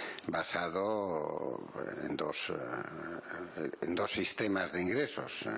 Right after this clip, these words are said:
los ingresos por la venta de, de los productos, ¿eh? y los ingresos por publicidad. Todo esto está en este momento patas arriba, eh, debido a la revolución tecnológica y al cambio de civilización que supone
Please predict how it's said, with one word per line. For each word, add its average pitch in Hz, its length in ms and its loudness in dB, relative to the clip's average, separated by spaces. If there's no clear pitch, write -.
los - 140 -4
ingresos 80 380 0
por 82 160 0
la 82 100 2
venta 85 340 2
de, 78 280 0
de 78 200 0
los 78 140 0
productos, 117 880 0
¿eh? 117 360 0
y 82 180 0
los 78 240 -2
ingresos 87 340 0
por - 160 -2
publicidad. 69 580 -2
Todo 131 260 6
esto 147 180 0
está 113 320 4
en 110 100 6
este 107 200 0
momento 110 500 2
patas 90 360 0
arriba, 95 520 2
eh, 73 460 -2
debido 82 320 4
a 101 40 4
la 76 440 2
revolución 78 640 0
tecnológica 90 800 2
y 76 60 0
al 71 160 -2
cambio 78 280 0
de 85 120 2
civilización 78 640 0
que 87 80 0
supone 80 420 0